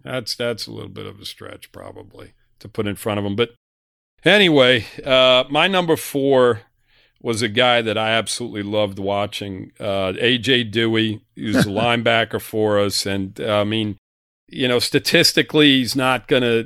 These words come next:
Speaker 1: you know, he's, <laughs> he's not even on the same planet as some of these other guys. But he played eight seasons for us. You know, he had thirty-eight and a half sacks, you know, from the linebacker position, which really isn't a bad number,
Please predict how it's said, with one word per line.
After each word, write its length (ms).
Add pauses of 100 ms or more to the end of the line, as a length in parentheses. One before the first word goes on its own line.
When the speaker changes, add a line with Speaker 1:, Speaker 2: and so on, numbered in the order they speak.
Speaker 1:
you 220
know, 60
he's, 240
<laughs> 200
he's 340
not 160
even 380
on 140
the 60
same 300
planet 560 (480)
as 220
some 240
of 60
these 220
other 260
guys. 440
But 340 (460)
he 140
played 280
eight 220
seasons 540
for 360
us. 220
You 100
know, 80
he 60
had 220
thirty-eight 560
and 100
a 60
half 260
sacks, 640
you 100
know, 100
from 180
the 60
linebacker 640
position, 480
which 220
really 280
isn't 300
a 40
bad 380
number, 400